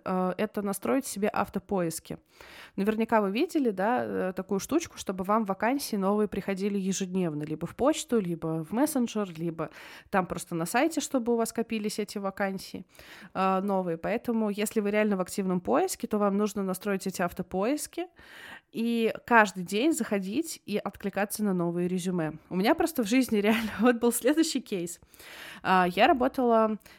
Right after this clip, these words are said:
H R-ом в региональной компании и очень сильно хотела уйти из этой компании. А, предложений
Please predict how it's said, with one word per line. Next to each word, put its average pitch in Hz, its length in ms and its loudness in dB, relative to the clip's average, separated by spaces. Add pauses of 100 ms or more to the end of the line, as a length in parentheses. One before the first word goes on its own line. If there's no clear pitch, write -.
(140)
H 190 240 0
R-ом 233 300 6
в - 40 -4
региональной 202 560 0
компании 190 640 -2 (440)
и 208 240 -4
очень 240 220 0
сильно 247 200 0
хотела 208 420 -2
уйти 208 500 -4
из 190 180 -4
этой 180 180 -4
компании. 269 640 2 (400)
А, 180 380 0 (340)
предложений 202 880 2